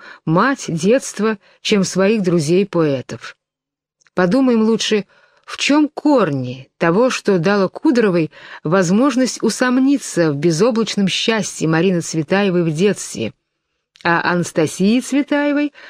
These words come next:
обвинить сестру в сознательном искажении правды, в гротеске.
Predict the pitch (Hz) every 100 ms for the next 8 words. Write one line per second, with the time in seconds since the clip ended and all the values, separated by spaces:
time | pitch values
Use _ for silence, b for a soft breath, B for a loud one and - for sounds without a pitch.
0 | B B 175 160 175 202 196 - 170 -
1 | 196 247 302 B B - 190 175 165 185
2 | 220 262 269 - 196 190 185 226 233 247
3 | - 160 156 135 131 147 - b b 151
4 | 156 214 - 156 127 - -